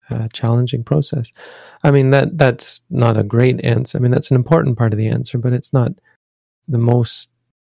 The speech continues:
useful thing for you. Um, no, I, I mean, it is very useful, but, but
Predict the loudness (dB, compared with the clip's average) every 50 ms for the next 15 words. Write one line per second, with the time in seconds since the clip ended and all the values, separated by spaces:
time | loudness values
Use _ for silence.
0 | _ _ -4 0 0 0 0 0 -2 -2 -2 -2 -2 -2 -4 -4 -4 -6 -6 -4
1 | -4 -2 -2 -2 -4 -6 -6 -8 _ _ _ _ _ _ _ _ -8 -4 -2 -2
2 | 0 -2 -2 -2 -4 -6 -8 _ _ _ _ _ _ _ _ _ _ _ _ _
3 | _ _ _ _ _ _ _ _ _ _ _ _ _ _ -2 2 2 2 2 2
4 | 0 0 2 2 4 4 4 4 4 2 2 0 0 0 2 2 2 4 2 2
5 | 0 -2 -2 -2 -2 0 0 0 -2 -2 -2 -4 _ -4 -2 -2